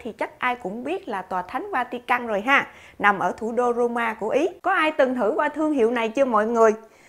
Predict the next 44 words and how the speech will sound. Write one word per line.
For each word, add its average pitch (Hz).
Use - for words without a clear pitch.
Tuy 320
đây 294
là 254
chai 262
nước 311
hoa 294
duy 269
nhất 311
mình 220
có 240
của 233
thương 277
hiệu 208
Paris 247
Monte 240
Carlo, 240
nhưng 349
mà 262
mùi 226
nước 302
hoa 302
mang 269
lại 190
cho 247
mình 226
ấn 330
tượng 180
rất -
tốt 339
nha. 226
Mình 277
thấy 349
đây 339
là 254
một 208
mùi 214
nước 269
hoa 294
nhẹ 196
nhàng, 202
tươi 269
tắn. 262
Tuy 359
mùi 254